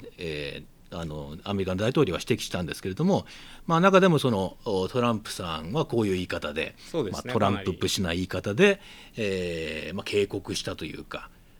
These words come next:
Speaker 1: 脅したというか、えー、言ったんですよね。
Speaker 2: そうですね。まあ、あの、そもそもだから、ナトーっていうのが、な-、あの、何かというところから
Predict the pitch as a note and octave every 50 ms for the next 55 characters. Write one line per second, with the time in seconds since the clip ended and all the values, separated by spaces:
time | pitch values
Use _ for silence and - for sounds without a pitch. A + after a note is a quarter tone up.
0 | - - - F2 F2+ E2 F2 D#2+ - - - E2+ - F2 D#2 C2 C2 - - -
1 | - - - - - - - - - - - - - - F2+ D#2+ D2+ D2 D2+ C#2+
2 | C#2+ C#2+ C#2+ D2+ - - - - - - - - - - F#2 D2+ - - - -
3 | - - F2+ G#2 A#2 B2+ C3 C#3 C#3 C#3+ C#3+ C#3 - - - D3 C3+ G#2 F#2 -
4 | - A#2+ B2 B2 A#2 A2+ A#2+ C3 C3 B2+ - - - - B3+ C#4+ D4+ D4 - E3+
5 | B2 A2+ A2 A2+ A2+ A2 G#2 A2 C3+ E3+ G3 - - A3 E3+ C#3 A#2 - - -
6 | - B2+ B2 A#2 A2+ A2+ A2 G#2+ G#2+ G#2+ G2 F#2+ G#2 G2+ G2 G2 - - B2 B2+
7 | A#2+ A2+ A2 A2 A2+ A2 A2 A2 G#2+ G#2+ G#2 G#2+ A#2 A#2+ B2 B2 A2 - A2 G2+
8 | - G#2+ G2+ G2+ G2 G2 G2 G2 G2 - A2 - A2 G#2 G2 - G#2 G2+ F#2+ F2+
9 | F2+ -